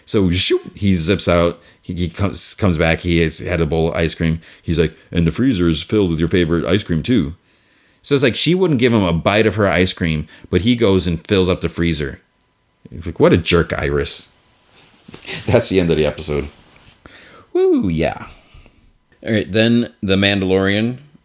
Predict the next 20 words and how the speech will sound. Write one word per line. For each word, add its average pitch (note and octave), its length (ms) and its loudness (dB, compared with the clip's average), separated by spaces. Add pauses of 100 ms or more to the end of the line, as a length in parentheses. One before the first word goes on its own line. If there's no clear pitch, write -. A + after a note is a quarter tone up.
(280)
Chapter G2+ 280 -2
twenty-two, G2 560 0
Season F#2+ 360 0
three, F#2 320 2
Episode F2 360 -6
six, - 340 -4 (160)
Guns F2+ 340 2
for E2+ 180 2
Hire. F2 380 -2 (840)
This - 560 0 (340)
episode G#2+ 560 0
was F#2 640 -2 (140)
kinda C#3+ 240 2
weird. F#2 340 2 (800)
This F3+ 180 2
season A2 680 2
has G2 200 0
been F2+ 180 0
kinda F2 260 0
weird. D#2 320 0